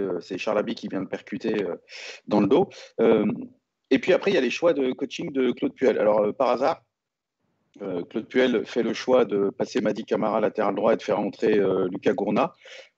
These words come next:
Euh, l'autre choix, euh, me semble-t-il, possible, c'était de, de faire rentrer, euh,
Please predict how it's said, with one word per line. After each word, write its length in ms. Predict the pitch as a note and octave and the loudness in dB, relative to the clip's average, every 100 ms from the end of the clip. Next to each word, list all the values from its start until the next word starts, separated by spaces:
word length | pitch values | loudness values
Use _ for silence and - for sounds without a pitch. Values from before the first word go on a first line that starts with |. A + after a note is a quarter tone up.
| G2 | 0
Euh, 300 | G2+ G2 F2+ - - - _ _ - | 4 4 4 -2 -6 -14 _ _ 2
l'autre 320 | D#3+ - C3+ | 2 4 0
choix, 460 | - C#3+ B2+ A#2 | 2 4 4 4
euh, 60 | G#2 | 0
me 120 | G2+ | -4
semble-t-il, 560 | G#2 A#2 A2 - A#2 - | -6 -6 -8 -8 -10 -8
possible, 500 | A2+ - B2+ - - _ _ _ _ _ _ _ _ | -10 -4 -4 -4 -10 _ _ _ _ _ _ _ _
c'était 380 | - A2 B2+ G2+ | -4 0 2 2
de, 380 | G2 F2+ E2+ - - - - - | 0 -2 -4 -10 -20 -20 -20 -20
de 300 | - F#2 F#2 | -12 -6 -6
faire 240 | - A2 | 0 0
rentrer, 580 | G2 A2 G2+ - A#2 A2 | 2 0 0 2 4 4
euh, 560 | F#2 E2+ E2 D#2 D2 | 4 2 2 0 -2